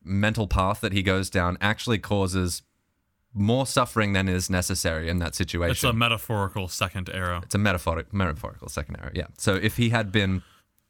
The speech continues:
Speaker 1: able to, the sooner he can accept the fact that he has been shot with an arrow
Speaker 2: Mm-hmm.
Speaker 1: and cease resisting that fact,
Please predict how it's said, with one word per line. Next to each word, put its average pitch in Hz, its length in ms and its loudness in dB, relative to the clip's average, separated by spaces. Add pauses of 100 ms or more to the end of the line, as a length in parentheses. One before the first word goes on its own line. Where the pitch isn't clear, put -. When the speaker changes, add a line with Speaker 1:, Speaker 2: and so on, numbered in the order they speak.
(140)
Speaker 1:
able 131 220 4
to, 110 300 2 (840)
the 110 100 2
sooner 170 340 2
he 131 160 0
can 113 140 2
accept - 480 -2
the 107 100 0
fact 90 360 0
that 87 120 -2
he 90 80 0
has 90 240 0
been 92 160 2
shot 90 280 -2
with 90 120 0
an 92 100 0
arrow 85 460 0 (180)
Speaker 2:
Mm-hmm. 98 360 -2
Speaker 1:
and 90 140 2
cease - 400 0
resisting 92 760 2
that 85 200 -2
fact, 85 400 -2